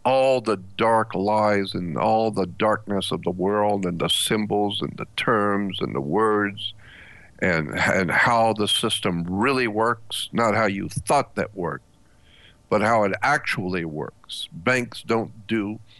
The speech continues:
what you think they do. The police department is not there to do what you think it does. Um, churches are not what you think they are. The,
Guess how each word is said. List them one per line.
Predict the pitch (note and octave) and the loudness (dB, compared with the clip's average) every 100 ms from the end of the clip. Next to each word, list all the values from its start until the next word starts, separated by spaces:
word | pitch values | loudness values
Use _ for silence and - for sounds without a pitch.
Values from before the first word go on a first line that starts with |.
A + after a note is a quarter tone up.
| - - | -16 -6
what | G2+ - | -6 -6
you | F2+ | -8
think | - A2+ A2 G#2+ | -2 -2 -2 -2
they | G2 F#2 | -2 -2
do. | - F#2+ G2+ | -4 -6 -4
The | - F#2+ | -6 -6
police | G2+ F#2+ A#2+ A#2+ | -2 -2 -2 -4
department | - - A2 G2+ - G2+ F#2+ | -6 -4 0 0 0 -6 -4
is | G2+ F2+ | -6 -2
not | A2 G#2 - | -2 -2 -4
there | G2+ F#2+ F#2+ | -2 2 2
to | F#2 F#2+ | 0 -4
do | E2+ G2+ | -2 -2
what | F#2+ F#2 - | -2 -4 -6
you | G2+ | -8
think | - - C#3+ A#2 - | -8 -2 -2 -2 -4
it | F2+ - | -6 -6
does. | - F2 D#2 E2 G#2 - - - - - - - - - | -4 -2 0 -2 -6 -10 -12 -20 -20 -20 -20 -20 -20 -4
Um, | G#2+ G#2+ G#2 G2 F#2 F2 - | 0 2 2 2 2 -2 -6
churches | - E3+ D3+ - A2+ - | -2 0 0 0 0 0
are | G#2 | 0
not | G#2+ F#2+ | 0 0
what | G#2+ G#2 G#2+ | -2 -2 -4
you | D#2+ | -6
think | - - D3+ C3 - - | -6 -2 0 -2 -10 -2
they | F#2 F2+ | 0 0
are. | - E2 D2 D#2+ F2+ F#2 | 0 0 2 2 0 0
The, | G2 | -2